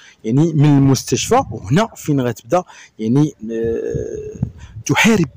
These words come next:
هؤلاء يعني هاد الموالين الفعل اللي قاموا بهاد الفعلة. يعني بالرغم أنها كانت كتعارض، أنها كانت دائمًا كتقول الله ياخذ فيهم الحق، أن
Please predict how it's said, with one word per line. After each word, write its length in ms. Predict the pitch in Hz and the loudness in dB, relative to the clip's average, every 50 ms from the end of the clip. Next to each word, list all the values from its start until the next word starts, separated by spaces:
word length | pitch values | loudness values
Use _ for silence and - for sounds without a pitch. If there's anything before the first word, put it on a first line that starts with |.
| - _ - | -20 _ -10
هؤلاء 480 | - 101 127 - - 135 117 120 110 - - 107 | -4 -4 -4 -2 -2 -2 -4 -4 -4 -6 -8 -12
يعني 200 | 101 101 101 101 | -12 -10 -8 -6
هاد 100 | 117 113 | -6 -6
الموالين 300 | 113 120 120 123 123 120 | -6 -4 -2 -2 -2 -2
الفعل 200 | - - 87 104 | -2 -4 -6 -6
اللي 140 | 107 107 | -8 -8
قاموا 300 | 113 110 113 113 113 110 101 | -8 -6 -6 -6 -6 -8 -10
بهاد 160 | - 110 107 | -10 -12 -12
الفعلة. 420 | - - - - 80 - 135 165 - - - - - - - - _ - | -12 -12 -10 -10 -6 -4 -4 -4 -6 -8 -20 -20 -20 -20 -20 -20 _ -6
يعني 160 | 175 180 190 185 | 0 0 2 2
بالرغم 320 | 147 131 160 190 190 185 - 175 | 2 2 2 2 0 -2 -2 0
أنها 200 | 160 151 156 147 | 0 0 0 0
كانت 240 | - - 147 127 | -2 -2 -4 -4
كتعارض، 420 | - - 139 - - 175 185 170 - _ _ - - - | -4 -6 -4 0 2 2 2 2 0 _ _ -14 -8 -4
أنها 340 | 139 139 131 131 117 127 147 | -2 0 0 0 0 -2 -4
كانت 260 | - - - 196 - | -4 -8 -12 -4 0
دائمًا 220 | 233 240 226 202 170 | 2 2 4 2 0
كتقول 300 | - - - - 202 196 | 0 -4 -4 -4 -4 -2
الله 120 | 180 180 | 2 2
ياخذ 200 | 156 151 - - | 2 2 0 -2
فيهم 180 | - - 143 123 | -8 -8 -8 -8
الحق، 280 | 113 - 180 - - | -6 -8 -10 -8 -6
أن 240 | 135 135 131 131 127 | -4 -2 -2 -2 -2